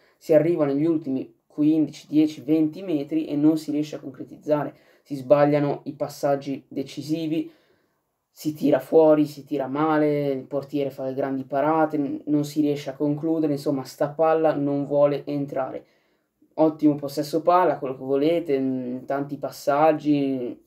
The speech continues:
tutto, però non si riesce a concretizzare.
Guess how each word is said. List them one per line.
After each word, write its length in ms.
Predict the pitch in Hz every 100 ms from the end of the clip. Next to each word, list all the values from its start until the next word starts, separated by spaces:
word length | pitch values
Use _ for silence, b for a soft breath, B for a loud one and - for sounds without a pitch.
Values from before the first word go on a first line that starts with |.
| _ _ _ _ _ _
tutto, 560 | - 156 151 156 160 -
però 360 | - 160 147 -
non 220 | - 151 151
si 140 | 180
riesce 420 | 160 139 - -
a 100 | 143
concretizzare. 880 | 143 143 143 143 127 - 151 147 -